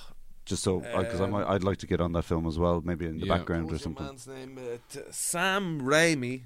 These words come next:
Speaker 1: Yeah.
Speaker 2: at Yahoo, uh, dot American Online.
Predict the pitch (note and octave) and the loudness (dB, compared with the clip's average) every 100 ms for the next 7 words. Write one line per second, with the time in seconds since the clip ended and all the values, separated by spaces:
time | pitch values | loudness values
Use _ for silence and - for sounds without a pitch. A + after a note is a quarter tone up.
0 | - E2+ F2 F#2+ A2 G#2 - A2+ C#3 D3+ | -2 2 4 2 -2 -6 -8 -2 2 2
1 | A#2 C#3 C3 B2+ - - - - - - | 4 6 6 6 0 -16 -18 -18 -16 -16
2 | - - - - - - G2+ G2 G2 - | -16 -18 -20 -20 -20 -12 -6 -4 -4 0
3 | A2+ G#2+ - - - A2 A#2 A#2 A#2 G#2+ | 2 0 -4 -12 -6 0 2 2 0 -2
4 | G2+ - G2+ G#2 G#2 G2+ F#2 | -4 -6 -4 0 0 0 -2